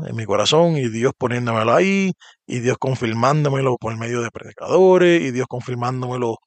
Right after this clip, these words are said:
porque hablaba con personas, y yo veía su, su necesidad de que fueran, este, impactados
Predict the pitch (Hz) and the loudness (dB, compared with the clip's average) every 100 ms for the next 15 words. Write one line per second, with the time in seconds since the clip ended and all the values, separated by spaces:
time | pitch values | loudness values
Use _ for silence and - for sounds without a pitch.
0 | _ _ - 117 113 120 123 120 120 117 | _ _ -12 -4 0 0 0 -4 -6 -2
1 | 160 175 180 170 123 117 113 135 131 127 | 2 2 2 0 -4 -8 -6 -4 -2 -2
2 | - 120 110 117 - 120 120 123 117 120 | -4 -6 -8 -8 -10 -6 -4 0 0 -2
3 | 120 139 170 156 147 123 104 113 - 127 | 0 2 2 0 -6 -6 -8 -12 -8 -2
4 | 139 139 131 117 _ - _ _ - 123 | 0 0 -4 -12 _ -20 _ _ -14 -14
5 | _ 131 131 127 120 - 147 185 160 | _ -10 -6 -6 -4 0 2 2 -2